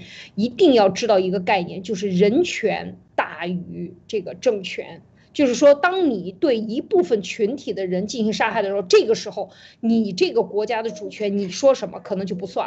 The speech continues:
了，因为你已经违反了全人类对人的这个处理问题的这个一个一贯的共识。那么这个时候就可以群起而攻之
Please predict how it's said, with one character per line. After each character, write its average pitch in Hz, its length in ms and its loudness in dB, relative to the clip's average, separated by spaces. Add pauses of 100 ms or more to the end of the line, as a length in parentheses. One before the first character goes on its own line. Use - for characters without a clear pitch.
了， - 100 -20 (380)
因 269 200 4
为 214 160 4
你 220 360 -4
已 185 40 -8
经 208 320 -6
违 208 220 2
反 - 260 -4
了 175 120 -8
全 202 320 0
人 247 180 0
类 226 160 -4
对 190 280 0
人 185 440 0
的 285 240 0 (120)
这 220 120 -6
个 175 100 -10
处 240 280 -4
理 180 140 -4
问 190 200 2
题 185 160 -6
的 180 140 -4
这 180 120 -4
个 170 120 -6
一 185 120 -8
个 208 160 4
一 196 280 2
贯 285 420 6
的 175 80 -8
共 196 240 -4
识。 - 280 -12 (420)
那 262 100 -6
么 233 100 -2
这 277 220 2
个 202 100 -4
时 208 160 -10
候 185 200 -14 (240)
就 247 140 0
可 233 140 -8
以 208 120 -6
群 - 360 -4
起 - 140 -6
而 - 160 -2
攻 196 240 -2
之 - 220 -14